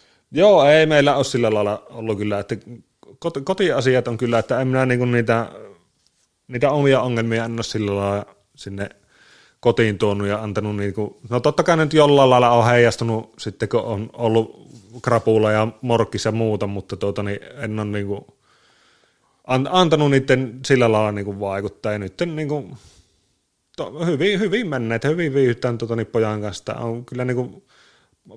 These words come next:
parisuhteessakin on, mutta, tuota, ei, ei asuta yhdessä, että, tuota, niin, mole-, molemmilla on, tuota,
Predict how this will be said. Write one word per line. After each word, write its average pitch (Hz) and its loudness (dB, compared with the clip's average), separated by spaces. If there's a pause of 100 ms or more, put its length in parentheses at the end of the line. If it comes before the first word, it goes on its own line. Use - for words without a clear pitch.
parisuhteessakin 147 0
on, 123 0
mutta, 117 -4
tuota, 117 -2 (460)
ei, 117 0 (160)
ei 123 -2
asuta 107 -4 (440)
yhdessä, 104 -4
että, 104 -12
tuota, 95 -10
niin, 95 -8 (560)
mole-, 120 -2
molemmilla 131 0
on, 120 -6
tuota, 120 -4